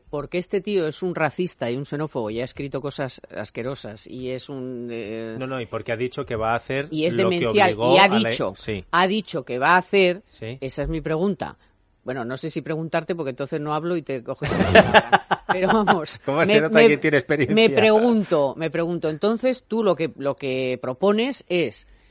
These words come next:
Speaker 1: no solo mantener el ciento cincuenta y cinco, sino reforzarlo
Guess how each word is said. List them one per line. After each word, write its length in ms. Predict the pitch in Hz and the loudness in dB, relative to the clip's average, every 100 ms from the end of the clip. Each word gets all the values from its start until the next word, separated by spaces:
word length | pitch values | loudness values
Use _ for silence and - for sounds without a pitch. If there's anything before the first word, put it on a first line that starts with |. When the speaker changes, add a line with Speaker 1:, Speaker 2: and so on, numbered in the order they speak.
| _ _ - | _ _ -8
Speaker 1:
no 200 | 165 214 | -4 -2
solo 420 | - 240 170 123 - | 0 2 2 -2 -8
mantener 380 | 123 120 127 139 | -8 -6 -4 -4
el 80 | 156 | -4
ciento 240 | 175 165 | -4 -4
cincuenta 320 | 165 170 165 | -4 -4 -4
y 20 | |
cinco, 260 | 160 202 175 | -4 -2 -4
sino 280 | - 170 156 | -4 -4 -4
reforzarlo 920 | 170 220 226 208 - 220 202 202 220 | -2 -4 -2 -6 0 0 2 -2 -4